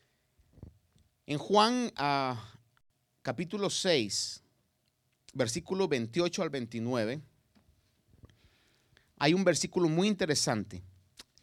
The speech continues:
que dice que le dijeron los religiosos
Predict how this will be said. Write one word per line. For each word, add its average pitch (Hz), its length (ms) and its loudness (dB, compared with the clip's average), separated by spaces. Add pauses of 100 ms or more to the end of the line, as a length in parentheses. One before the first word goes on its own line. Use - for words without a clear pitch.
(880)
que 156 120 8
dice 208 300 6
que 175 460 4 (280)
le 151 160 4
dijeron 226 520 2
los - 640 -6 (1400)
religiosos 139 1120 0